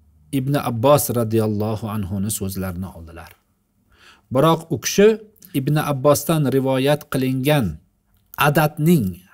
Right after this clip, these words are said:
hammasini zavoid deb tushundilar. Zavoidga hamil qildilar. Ibn Abbos aytuvdilar-ku, "Yukabbiru fil ula lil iftitoh va khamsan ba'dahu va fis saniyati yukabbiru khamsan"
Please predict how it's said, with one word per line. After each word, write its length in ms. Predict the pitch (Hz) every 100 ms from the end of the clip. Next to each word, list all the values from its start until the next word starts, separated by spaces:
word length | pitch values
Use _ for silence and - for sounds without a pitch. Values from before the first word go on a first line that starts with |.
| -
hammasini 840 | 180 185 180 160 143 147 175 233 - _ _ _ _ _ _ _ _ _ - -
zavoid 720 | 101 131 131 131 135 147 123 _ _ _
deb 180 | - 123 -
tushundilar. 560 | - - 110 98 87 78 - - _
Zavoidga 720 | 107 123 123 123 120 110 127
hamil 340 | - 120 104
qildilar. 440 | 92 98 92 90 82 _ _ _ -
Ibn 220 | 127 120
Abbos 360 | 120 120 131 -
aytuvdilar-ku, 760 | 147 127 151 175 185 135 - 90 - - -
"Yukabbiru 600 | 127 120 151 135 139 131
fil 220 | 143 131 -
ula 320 | 147 143 139
lil 220 | 135 131
iftitoh 560 | - 113 - 123 147 139 - _ _ _
va 100 | 104
khamsan 480 | 104 - 139 113 131 117
ba'dahu 560 | 127 110 123 160 147 170 180 175 _ -
va 100 | 127
fis 220 | 139 127
saniyati 540 | - 151 156 147 143 127
yukabbiru 580 | 123 165 143 123 131
khamsan" 680 | 120 - 160 117 131 123 117